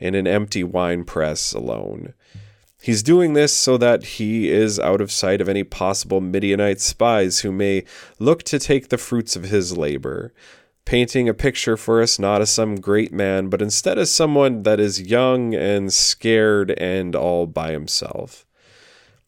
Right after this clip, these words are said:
And then Gideon, we read an angel calling out in verse twelve,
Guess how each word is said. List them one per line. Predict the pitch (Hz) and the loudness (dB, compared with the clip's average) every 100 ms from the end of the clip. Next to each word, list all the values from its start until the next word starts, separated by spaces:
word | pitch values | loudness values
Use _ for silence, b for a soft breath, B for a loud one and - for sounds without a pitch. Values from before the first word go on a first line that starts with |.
| b _ | b _
And | - 107 | -6 0
then | 135 151 143 131 104 90 - _ - _ _ _ - _ - | 4 4 4 0 -4 -8 -16 _ -20 _ _ _ -20 _ -10
Gideon, | - 117 101 85 64 50 - - - _ _ | 0 0 0 -4 -8 -12 -16 -20 -20 _ _
we | - 95 92 | -8 -4 -4
read | 82 92 92 | -4 -4 -2
an | 85 80 | -4 -4
angel | 90 95 90 92 80 | -4 -4 -4 -6 -6
calling | - 92 85 85 | -6 -4 -4 -6
out | 80 78 71 | -8 -10 -8
in | 85 78 | -8 -8
verse | 65 62 - | -8 -8 -10
twelve, | - - - - | -8 -8 -8 -10